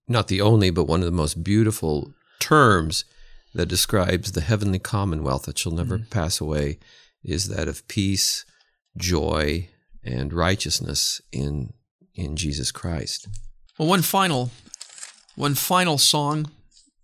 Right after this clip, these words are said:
Speaker 2: uh, that we'll, uh, consider for just a few moments here is this,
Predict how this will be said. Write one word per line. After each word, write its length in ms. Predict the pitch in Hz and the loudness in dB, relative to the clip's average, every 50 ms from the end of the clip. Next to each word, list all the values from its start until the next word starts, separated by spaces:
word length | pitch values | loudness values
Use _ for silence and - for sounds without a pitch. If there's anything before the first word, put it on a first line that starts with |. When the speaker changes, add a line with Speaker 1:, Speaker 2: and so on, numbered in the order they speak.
| _ _ _ 131 - - - | _ _ _ -16 -16 -14 -10
Speaker 2:
uh, 380 | 143 113 92 92 87 76 - - - - - - - - - - - - | -10 -10 -10 -10 -12 -12 -12 -14 -16 -16 -14 -14 -14 -14 -14 -16 -16 -12
that 200 | - 135 131 - | -10 -8 -8 -4
we'll, 340 | 143 131 123 127 120 123 127 - 147 - | -2 0 0 0 0 -2 -4 -10 -14 -14
uh, 260 | 117 110 98 95 - - - - 220 - _ | -12 -12 -12 -12 -12 -14 -14 -16 -20 -18 _
consider 320 | - 156 147 - 240 220 180 | -2 0 2 2 2 2 2
for 140 | - 160 | 0 0
just 200 | 139 143 139 - | 0 2 0 0
a 40 | 127 | -2
few 160 | - - 131 | -4 -4 -4
moments 380 | 127 120 120 123 123 110 104 - | -2 -2 -2 -2 -2 0 0 0
here 140 | - 110 110 | 0 0 -4
is 140 | 104 - - | -4 -6 -2
this, 240 | 101 - - - | 0 0 2 2